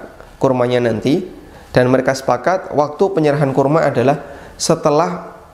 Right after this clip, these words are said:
cucu dari onta ini lahir. Bukan dari on-, anak onta ini lahir, ya, tapi cucu dari onta ini lahir.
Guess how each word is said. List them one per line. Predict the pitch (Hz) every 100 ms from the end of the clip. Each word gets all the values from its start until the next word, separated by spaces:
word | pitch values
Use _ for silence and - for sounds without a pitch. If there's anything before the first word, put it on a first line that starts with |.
| -
cucu | - 170 165 220 226 220
dari | - 143 147
onta | 147 151
ini | 151 156 147
lahir. | 127 92 85 - - - - - - - - - - - - - - - - -
Bukan | - 120 135 143
dari | 156 120 127 - -
on-, | 135 131 -
anak | - 139 135
onta | 135 127
ini | 131
lahir, | 123 147 139
ya, | 117 -
tapi | 123 143 139
cucu | 165 156 190
dari | 139 131
onta | 139 131
ini | 127 120
lahir. | 107 101